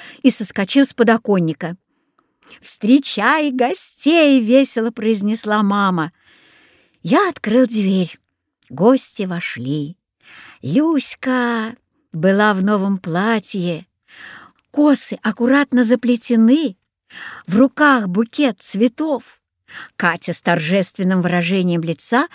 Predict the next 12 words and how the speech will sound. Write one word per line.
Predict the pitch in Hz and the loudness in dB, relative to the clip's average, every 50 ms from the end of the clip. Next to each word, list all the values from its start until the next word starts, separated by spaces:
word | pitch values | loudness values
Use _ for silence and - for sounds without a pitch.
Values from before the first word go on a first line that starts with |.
| - - - - - | -16 -20 -20 -18 -6
вручила | 156 180 170 - - - 277 269 254 233 | -4 -4 -4 -2 0 2 4 4 4 4
мне | 220 220 220 214 | 4 4 2 2
книгу | - - 208 214 202 196 190 170 175 175 180 170 - _ _ _ _ _ _ _ _ _ _ _ | 0 0 2 2 4 4 2 2 0 0 0 -2 -6 _ _ _ _ _ _ _ _ _ _ _
«Три | - 156 208 285 403 | -2 2 4 4 4
мушкетёра». | 381 320 294 302 - - - - 233 - - 247 226 190 185 170 165 175 - _ _ _ _ _ _ _ _ - - 285 277 233 - | 4 0 0 -2 -2 -10 -10 -12 -10 -4 0 0 2 2 0 -2 -4 -8 -14 _ _ _ _ _ _ _ _ -16 -14 -12 -12 -8 -8
Женчик | 311 - 480 480 453 403 - - 262 - | -2 2 2 2 2 2 -2 -2 -2 -2
что-то | - - 294 277 - 254 220 | -2 -2 -2 0 0 -2 -2
пробормотал | - - 233 226 214 220 220 208 202 202 208 - - 294 330 320 302 302 - _ _ _ _ _ _ _ | 2 2 2 2 4 2 2 2 0 -2 -2 -2 -2 0 0 0 -2 -4 -8 _ _ _ _ _ _ _
и | - 427 | 0 0
протянул | - - 247 226 - - 233 220 233 285 302 269 | 2 2 0 0 0 0 2 6 6 4 4 2
перочинный | - - 208 185 180 - - - 254 233 226 233 226 | -2 -4 -4 -4 -4 -6 0 2 4 6 6 6 6
ножичек. | 220 220 214 202 185 - 165 - - - - - - - | 6 6 4 2 0 -2 -6 -10 -12 -12 -14 -14 -20 -20